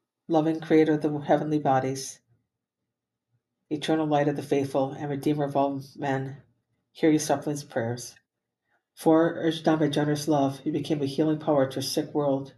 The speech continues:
to prevent it being, through the devil's wiles, wiles, sick even unto its death. You went forth as a sinless victim from Mary's sacred womb, to die on the cross to atone for the sins of all mankind.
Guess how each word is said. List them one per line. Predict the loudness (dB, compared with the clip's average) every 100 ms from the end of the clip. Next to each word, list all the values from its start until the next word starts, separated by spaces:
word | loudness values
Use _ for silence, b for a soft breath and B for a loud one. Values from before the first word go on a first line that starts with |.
| -12
to | -2
prevent | 0 0 0 0
it | 0
being, | 0 0 -2
through | -4
the | -2
devil's | 0 2 2 2
wiles, | 4 4 2 0 -8 -12
wiles, | -4 -2 -2 -4 -10 -16 _
sick | -6 -2 -2
even | -2 -2 -2
unto | -4 -4
its | -6 -2
death. | -2 -2 -4 _ _ _ _ _ _ _ _ _ 0
You |
went | 2 2
forth | 2 2 2
as | -2
a | -2
sinless | -4 -2 -2 -2
victim | -4 -4 -6
from | -2
Mary's | 0 0 2
sacred | 0 0 0
womb, | -2 -4 -6
to | -2
die | 2 2
on |
the | 0
cross | -2 0 -2 -2
to | -4
atone | -2 -2 -2
for |
the | -4
sins | -6 -6 -6 -4
of | -4
all | -2
mankind. | -4 -6 -8 -8 -10